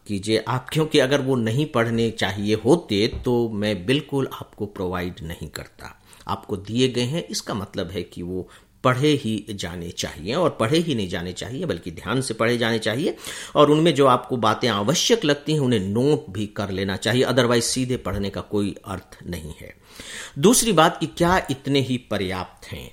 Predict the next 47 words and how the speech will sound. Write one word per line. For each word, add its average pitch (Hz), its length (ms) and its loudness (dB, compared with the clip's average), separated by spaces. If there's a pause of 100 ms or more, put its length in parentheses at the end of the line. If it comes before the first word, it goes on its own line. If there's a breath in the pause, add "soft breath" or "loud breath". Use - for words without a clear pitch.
(140)
तो 170 60 0
मुझे 254 220 6
लगता 147 260 2
है 165 100 2
कि 165 100 0
देखिए 131 240 0
चार-चार 131 540 -4
आर्टिकल 107 380 -6
आपको 90 240 -10
provide 92 400 -6
कर 85 160 -8
दिए 85 220 -8
जाते - 300 -14
हैं, 202 260 -12 (360 loud breath)
योजना 90 300 -4
के 98 120 -10
चार 113 360 -4
और 92 80 -4
कुरुक्षेत्र 101 500 -8
के 95 80 -12
चार 117 300 -4
एक 131 220 0
महीने 120 240 -2
में। 147 140 -4 (460 loud breath)
कभी-कभी 147 340 2
हिंदी 135 300 2
और 127 140 4
इंग्लिश 123 280 0
के 123 120 -4
topic 113 440 -2
अलग-अलग 110 540 -2
होने 107 220 0
से 101 160 -2
टॉपिक 92 400 -8 (280)
थोड़े 98 100 -6
से - 120 -2
बढ़ 131 200 8
भी 147 120 8
जाते 131 300 6
हैं, 208 140 4 (580 loud breath)
लेकिन 202 240 6
ये 233 80 6
मान 220 220 6
करके 214 240 2
चलिए 196 280 2
कि 196 120 -2
जो 170 340 2